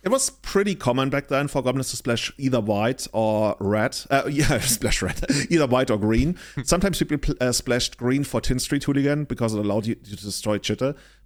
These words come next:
Speaker 1: But
Speaker 2: Mm-hmm.
Speaker 1: ca-, can you? Okay, that's actually pretty hard to see if you don't, if you haven't played back then. What is the problem with Tin Street Hooligan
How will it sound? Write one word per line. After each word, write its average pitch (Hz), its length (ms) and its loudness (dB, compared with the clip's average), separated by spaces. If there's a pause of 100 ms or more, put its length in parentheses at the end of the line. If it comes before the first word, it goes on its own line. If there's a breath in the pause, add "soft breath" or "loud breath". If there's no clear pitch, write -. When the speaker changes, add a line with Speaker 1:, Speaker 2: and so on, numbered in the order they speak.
(100)
Speaker 1:
But 120 380 2
Speaker 2:
Mm-hmm. - 20 -16 (100)
Speaker 1:
ca-, - 220 -12
can 170 220 0
you? 180 360 2 (500 soft breath)
Okay, 147 120 4
that's 160 220 2
actually 170 200 0
pretty 151 220 0
hard 123 200 2
to 123 60 -6
see 127 180 0
if 107 100 -4
you 98 80 0
don't, 104 580 -6
if - 200 -8
you 113 80 0
haven't 107 240 -2
played 104 240 -2
back - 160 -8
then. 85 240 -4 (440 soft breath)
What 151 200 2
is 196 100 0
the 175 100 2
problem 143 440 0
with 131 240 -2
Tin 151 220 2
Street 135 300 0
Hooligan 135 580 0